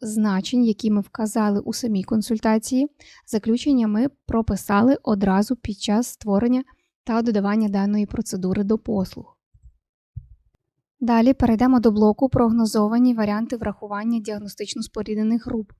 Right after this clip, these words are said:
Система прогнозує, що наш запис з великою ймовірністю буде оплачено за пакетом номер чотирнадцять, послуга чотирнадцять крапка один цистоскопія.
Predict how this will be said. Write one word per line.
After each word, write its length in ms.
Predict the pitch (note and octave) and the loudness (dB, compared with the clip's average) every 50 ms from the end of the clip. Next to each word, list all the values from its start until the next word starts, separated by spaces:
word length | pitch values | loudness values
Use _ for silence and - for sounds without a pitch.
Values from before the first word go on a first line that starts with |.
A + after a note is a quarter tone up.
| _ _ _ _ _ _ _ _ _ _ _ _ | _ _ _ _ _ _ _ _ _ _ _ _
Система 420 | - - A3 - - A#3+ B3 C4+ C4 | -14 -12 -10 -4 0 2 2 2 2
прогнозує, 600 | - - C4 A#3+ C4 C4 B3 A#3 A3+ A3 A#3 A#3+ | 2 2 2 4 4 4 4 6 6 6 6 4
що 300 | - - - - G#3 G#3 | 2 0 -2 0 0 2
наш 300 | G3+ G3+ G#3 A3+ C#4 C#4+ | 2 2 2 2 2 2
запис 380 | C#4 B3+ A#3 A3 - - C4 B3 | 2 2 2 2 2 0 0 0
з 60 | A#3 | 0
великою 380 | G#3 G#3 G#3 A3+ - C#4+ C4+ | 0 0 0 2 2 2 4
ймовірністю 600 | C4 B3+ A#3+ G#3+ G#3+ G#3+ A#3 B3 A#3 - - B3+ | 4 4 4 2 2 2 2 0 0 -2 -4 -6
буде 260 | G#3+ G#3 G#3 G#3 G3+ A#3+ | -4 -2 0 2 2 0
оплачено 760 | - - A#3 - - A#3 G#3+ G#3 G#3 - - B3+ C4 C#4+ D4 - _ _ _ _ _ _ | 0 -2 -8 -4 -2 0 0 0 -2 -2 -2 0 0 0 0 -2 _ _ _ _ _ _
за 260 | - G#3+ G3+ G#3+ G#3 G#3+ | -8 -4 -2 0 0 0
пакетом 400 | - C#4 - B3+ A#3+ - A#3+ A3+ | 0 -2 -2 -2 0 2 2 2
номер 280 | A3 G#3+ A3+ A#3+ A#3+ | 2 2 2 0 -2
чотирнадцять, 720 | - - A3 - A3 G#3 G#3 G#3 G3+ G3+ - - G#3+ - _ _ _ _ _ _ _ | -2 -4 -4 -2 -2 0 0 0 0 0 -2 -6 -12 -12 _ _ _ _ _ _ _
послуга 460 | - C4+ B3+ A3 - C4+ B3 - C#4+ | -2 -2 -2 0 0 -2 -2 0 -2
чотирнадцять 600 | - - B3+ - A3 A3+ A3 G#3+ G#3+ - A3 - | -2 -4 -4 -4 -2 0 0 0 0 -2 -6 -6
крапка 360 | - - A3+ A3 - - - - - | -4 -4 -4 -4 -4 -6 -8 -6 -4
один 340 | A3 G3+ G#3+ A3+ B3+ C#4 | -2 0 2 2 2 2
цистоскопія. 840 | C4+ - A#3 G3+ - - G#3 - - A3+ G#3 - G#3+ G3+ F#3+ G3+ | 0 -2 -4 -6 -6 -8 -12 -8 -6 -6 -2 0 0 0 0 0